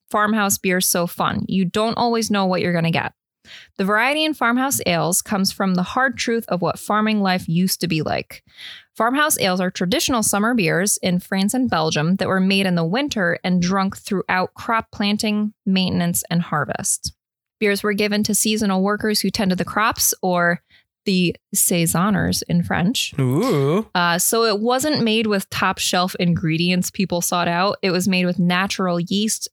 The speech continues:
Speaker 1: and the leftover crops that didn't make it to market the previous year. Over time, war and shifting ownership of land split the homeland of farmhouse ales. Two primary styles stole the show.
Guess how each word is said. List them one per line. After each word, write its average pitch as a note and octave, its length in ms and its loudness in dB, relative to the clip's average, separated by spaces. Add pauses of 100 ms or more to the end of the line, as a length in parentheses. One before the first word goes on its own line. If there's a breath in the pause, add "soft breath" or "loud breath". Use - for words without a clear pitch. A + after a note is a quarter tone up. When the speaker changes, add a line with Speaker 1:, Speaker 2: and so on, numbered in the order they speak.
Speaker 1:
and F3+ 140 2
the F3 80 0
leftover G3+ 460 0
crops F3+ 400 -2
that F3+ 140 -4
didn't F#3 260 -2
make F3 240 0
it E3+ 140 -2
to F#3 80 0
market E3 360 0
the F3 80 -4
previous D#3+ 540 -2
year. D3+ 320 -2 (800 loud breath)
Over A#3+ 240 2
time, G3 540 0
war G#3+ 500 2
and F3+ 180 2
shifting C#4 400 0
ownership G#3 560 0
of F#3 200 0
land F#3 400 0
split - 400 -4
the A3+ 80 -2
homeland G#3+ 560 0
of E3 120 -2
farmhouse F3+ 540 0
ales. - 460 -2 (180)
Two C#4 220 0
primary A#3 480 0
styles F#3 400 0
stole F3 180 0
the E3+ 80 0
show. - 340 -2